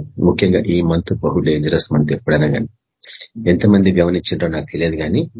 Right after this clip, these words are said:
ఈ మంత్ లోనే అనేకమైన మరణాలు, ఆ, సంభవిస్తా ఉంటాయి. ప్రతి సంవత్సరం మీరు గమనించిందో లేదో,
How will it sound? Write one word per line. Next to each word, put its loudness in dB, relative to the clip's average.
ఈ 6
మంత్ 0
లోనే 2
అనేకమైన 2
మరణాలు, 0
ఆ, -12
సంభవిస్తా -8
ఉంటాయి. -10
ప్రతి -2
సంవత్సరం 0
మీరు -2
గమనించిందో -4
లేదో, -4